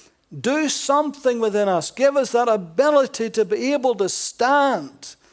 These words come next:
When everything else has fallen, we're still standing. When the dust has settled, we're still standing.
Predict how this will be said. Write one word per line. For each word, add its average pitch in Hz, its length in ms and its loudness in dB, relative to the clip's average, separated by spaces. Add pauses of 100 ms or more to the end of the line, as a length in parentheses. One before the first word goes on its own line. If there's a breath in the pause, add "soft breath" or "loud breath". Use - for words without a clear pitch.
(160 soft breath)
When 196 140 -4
everything 226 320 2
else 233 200 0
has 196 180 -4
fallen, 262 500 0
we're 202 100 2
still 208 320 -2
standing. 254 600 0 (180 loud breath)
When 202 120 -2
the 190 120 0
dust 214 280 0
has 190 140 -2
settled, 254 480 -2
we're 196 80 0
still 269 400 -2
standing. 214 480 -2